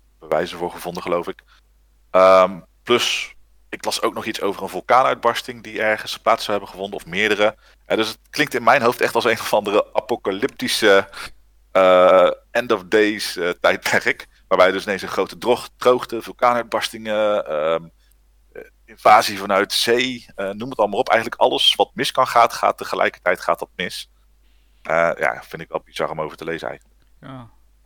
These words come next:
Speaker 2: inderdaad. Maar dan gaat het ergens anders goed, toch? Want waar komen die volken dan vandaan?
Speaker 1: Ja, nou ja, goed, dat is dus de vraag. En dat weten ze dus niet.
Speaker 2: Misschien waren het wel
Speaker 1: Ehm.
Speaker 2: de Vikings.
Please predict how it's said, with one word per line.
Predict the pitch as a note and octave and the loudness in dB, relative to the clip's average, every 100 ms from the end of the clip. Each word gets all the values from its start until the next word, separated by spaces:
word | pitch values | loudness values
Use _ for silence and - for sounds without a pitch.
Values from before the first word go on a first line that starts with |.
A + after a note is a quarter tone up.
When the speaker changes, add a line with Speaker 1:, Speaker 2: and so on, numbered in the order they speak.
| _ _ | _ _
Speaker 2:
inderdaad. | - B2+ B2 C3+ B2 - - _ _ _ - | -20 -20 -12 -10 -10 -12 -20 _ _ _ -16
Maar | C3+ | -12
dan | C3 - _ _ _ | -12 -14 _ _ _
gaat | - C3 A#2+ | -16 -12 -10
het | B2 | -8
ergens | B2+ C3 | -8 -8
anders | C#3 - | -14 -18
goed, | D#3+ | -20
toch? | - C3+ D3+ - - | -18 -16 -16 -20 -20
Want | C3+ | -16
waar | B2 B2 C3 | -10 -8 -8
komen | C#3 C3+ | -12 -16
die | B2 | -14
volken | C3+ C3 | -14 -12
dan | B2+ | -12
vandaan? | B2+ D3 C#3+ C3 _ _ _ _ _ _ _ _ _ _ _ _ _ _ - | -12 -10 -12 -14 _ _ _ _ _ _ _ _ _ _ _ _ _ _ 4
Speaker 1:
Ja, | C3+ A#2 | 6 8
nou | A#2+ | 6
ja, | |
goed, | G2+ B2+ - | 4 -2 0
dat | A#2 B2 | 2 2
is | A2 | -2
dus | F#2 | -10
de | - | -12
vraag. | F2 G#2 E2+ - - _ | 0 2 2 -2 -14 _
En | E2+ E2+ | -10 -4
dat | F#2+ E2+ | -4 0
weten | F#2+ - | -2 -4
ze | D2 | -18
dus | C#2+ - | -20 -20
niet. | D#2+ - _ | -20 -20 _
Speaker 2:
Misschien | - C3 B2+ | -20 -20 -16
waren | A#2+ A#2 | -14 -12
het | D#2 | -10
wel | B2 | -10
Speaker 1:
Ehm. | A#2+ | -10
Speaker 2:
de | A#2+ | -4
Vikings. | - A#2+ A2 - | -4 -4 -18 -20